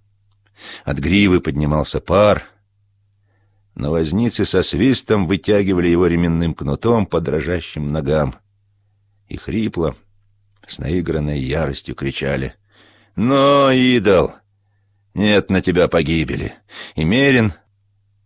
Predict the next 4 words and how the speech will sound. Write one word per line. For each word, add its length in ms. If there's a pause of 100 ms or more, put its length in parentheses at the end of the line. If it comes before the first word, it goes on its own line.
рванувшись, 840 (840)
тащил 480
телегу 520 (240)
дальше. 440